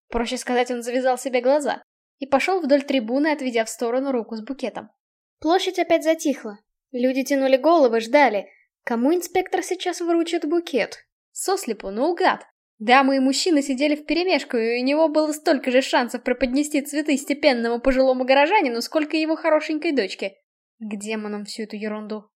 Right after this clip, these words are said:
Только отвлекаться. Ардай закрыл глаза, повторяя мыслями последовательность цепочки. Судя по тому, как толпа кругом взорвалась аплодисментами, а не смехом, букет достался даме.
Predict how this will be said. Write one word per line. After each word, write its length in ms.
Только 260
отвлекаться. 600
Ардай 380
закрыл 360
глаза, 380
повторяя 520
мыслями 420
последовательность 800
цепочки. 480
Судя 260
по 120
тому, 280
как 200
толпа 320
кругом 380
взорвалась 480
аплодисментами, 840
а 100
не 120
смехом, 580
букет 320
достался 500
даме. 400